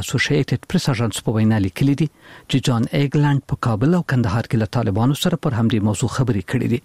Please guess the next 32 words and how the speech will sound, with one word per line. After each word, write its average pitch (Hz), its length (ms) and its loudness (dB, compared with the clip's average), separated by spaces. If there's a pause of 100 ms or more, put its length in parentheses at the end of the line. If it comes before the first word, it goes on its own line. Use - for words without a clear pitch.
(640)
ښاغلي 135 340 2
ایګلند 139 400 0
پرون 131 240 2
په 135 120 0
داسې - 240 -2
حال 131 120 -2
کې - 120 -2
چې 131 120 -2
د - 140 -4
کابل 120 260 0
له 104 80 0
هوایي 113 240 0
ډګره 113 380 0
بیرته - 240 -4
خپل 110 200 0
هیواد 110 240 -2
ته - 140 -2
ستنېده، 110 480 0
ازادي 143 400 0
راډیو 120 240 -2
ته 117 100 0
وویل 127 320 0 (460)
چې - 160 2
له 127 40 2 (120)
ډېرو 165 320 2
هیلو 123 260 2
سره 120 240 -2
دا 113 140 0
ځل 107 180 2
له 107 140 0
افغانستانه 110 640 0
ځي. 131 100 -2